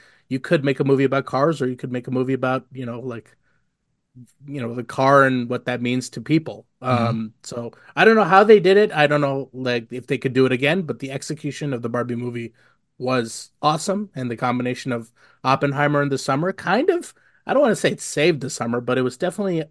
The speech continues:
Speaker 1: a high point in a lot of, like, missed opportunities. That was that, uh, blockbuster summer. Uh, but a lot of good movies did come out, but I would say Barbenheimer was a big, uh, high point.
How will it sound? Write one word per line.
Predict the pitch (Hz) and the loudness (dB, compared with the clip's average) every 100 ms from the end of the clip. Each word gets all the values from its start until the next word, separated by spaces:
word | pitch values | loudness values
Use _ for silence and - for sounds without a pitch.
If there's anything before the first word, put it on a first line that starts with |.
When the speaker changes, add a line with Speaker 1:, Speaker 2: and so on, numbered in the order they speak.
| _ _ _ - | _ _ _ -14
Speaker 1:
a | 143 | -12
high | 113 160 185 | -4 -4 -4
point | - 165 147 | -2 -4 -4
in | 131 | -6
a | 123 | -6
lot | 123 139 147 | -2 0 2
of, | 147 | 0
like, | 131 120 117 - _ _ _ _ _ - - _ - | -2 -4 -6 -10 _ _ _ _ _ -20 -20 _ -6
missed | 147 - | -6 -2
opportunities. | 139 131 131 - 113 110 113 107 - | -2 -2 -6 -6 -6 -6 -8 -10 -14
That | 117 | -14
was | 120 110 | -12 -12
that, | 117 113 110 - | -14 -14 -16 -20
uh, | 113 110 - | -20 -20 -14
blockbuster | 127 120 - 113 - 117 | -12 -12 -14 -16 -14 -16
summer. | - 120 113 110 _ _ _ _ _ _ | -10 -8 -6 -8 _ _ _ _ _ _
Uh, | 113 110 - _ - | -18 -18 -20 _ -8
but | 202 | -2
a | |
lot | 302 320 | 0 2
of | |
good | 311 | 6
movies | 196 196 143 | 6 6 4
did | 156 156 | -2 -2
come | 143 | -2
out, | 127 117 _ _ _ | -2 -4 _ _ _
but | 120 123 | -12 -4
I | 123 | -4
would | 120 | -4
say | - 113 - _ - | -6 -8 -8 _ 4
Barbenheimer | 143 151 117 113 120 113 113 - _ | 4 6 2 0 -2 -2 -6 -12 _
was | 120 113 | -14 -14
a | |
big, | 113 120 113 | -10 -10 -8
uh, | 117 117 117 _ _ _ _ _ _ - - _ _ _ _ _ - | -8 -8 -12 _ _ _ _ _ _ -20 -20 _ _ _ _ _ -4
high | 135 | -4
point. | - 113 | -4 -14